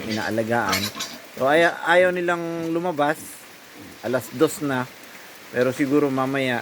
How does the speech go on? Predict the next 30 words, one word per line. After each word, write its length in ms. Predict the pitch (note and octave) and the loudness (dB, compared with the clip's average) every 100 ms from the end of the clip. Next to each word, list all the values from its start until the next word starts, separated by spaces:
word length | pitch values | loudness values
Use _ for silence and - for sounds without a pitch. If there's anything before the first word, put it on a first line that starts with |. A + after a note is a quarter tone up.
| - | -2
ay 400 | G#2+ A2 G#2+ G#2 G2 - - - - - - - - - G2+ G2 | -2 -2 -2 -6 -10 -16 -16 -14 -14 -14 -14 -14 -16 -16 -16 -2
lalabas 480 | A#2+ C3 B2+ B2+ - | 2 4 2 0 -4
din 160 | B2+ | -4
sila. 240 | B2 A2+ A2 | -2 -2 -2
So, 160 | B2 | -2
nakabuk-, 400 | C#3 D#3 D3+ D3 - - C#3 | 0 0 0 -2 -4 -4 0
nakabukas 480 | D#3+ D#3+ D#3+ E3 | 2 2 2 2
na 80 | E3+ | 0
tong 240 | - E3 D#3+ D#3 D3+ D3+ D3 | 2 0 2 0 -2 -2 -2
bahay 320 | C#3 C3+ C#3+ C#3 | 4 4 4 2
kural 320 | D3 C#3+ C#3+ | 2 2 2
nila, 320 | C#3 C#3 D3 - - - | 2 2 2 -2 -18 -10
no? 160 | B2 C#3+ - - - A2 A2 | -8 -8 -14 -20 -20 -8 -2
Yan. 160 | B2 B2+ - - - - | -2 -4 -16 -18 -16 -6
So, 640 | F3 E3+ E3 E3+ E3+ E3 | 0 4 6 6 4 4
yun. 320 | E3+ F3 D#3 D3+ - - - F3+ - - C#3 | 6 4 4 -4 -16 -20 -18 -18 -18 -18 -6
May 320 | C#3+ D#3 D3 | -2 -2 0
ilan-ilan 480 | D#3+ E3 E3 E3+ E3+ | 0 2 2 2 6
doon 240 | D#3+ D#3 | 6 6
na 160 | D3 C#3+ | 4 2
lumabas 560 | C#3 C#3 C3+ D#3 - | 0 -2 0 -2 0
na. 160 | D3 D3 - - - - - - | -2 -2 -4 -16 -18 -20 -16 -2
Medyo 320 | D#3 D#3+ F#3+ | 2 4 4
mahirap 320 | F3+ F3 F3+ - | 6 6 4 0
yung 160 | D3 | -8
sitwasyon 480 | C3 - C#3+ D#3 C#3 | -8 -6 -6 -4 -4
talaga 240 | C#3 C#3 D3+ | -2 -2 -4
pagka 320 | B2+ B2 B2+ | -4 0 0
maulan. 400 | B2+ A#2+ C3+ C3+ C3+ - - - - | -2 0 0 -2 -8 -10 -12 -12 -4
Kasi, 480 | A#2+ C#3+ C3+ C3 B2+ | 0 4 6 6 2